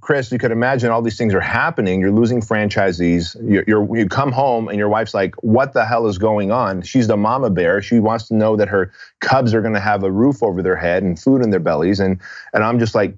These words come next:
"Woman, don't talk to me about this. I don't need more pressure here at home." So I don't wanna be home. I don't wanna be at work.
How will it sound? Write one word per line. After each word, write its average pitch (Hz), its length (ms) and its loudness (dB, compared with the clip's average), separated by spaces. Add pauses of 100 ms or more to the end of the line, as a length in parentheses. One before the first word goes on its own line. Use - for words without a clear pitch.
"Woman, 123 340 2
don't 127 260 -2
talk 120 280 -2
to - 80 -8
me 107 140 -2
about 104 260 0
this. 104 260 0
I 104 100 0
don't 113 160 0
need 117 140 4
more 110 180 2
pressure 113 440 -4
here 104 200 0
at 87 80 -2
home." 95 280 0
So 101 160 0
I 101 40 4
don't 131 200 0
wanna 131 180 0
be 107 120 0
home. 92 280 -2 (220)
I 90 80 2
don't 123 160 2
wanna 123 200 0
be 101 140 2
at 87 140 -2
work. 87 360 -2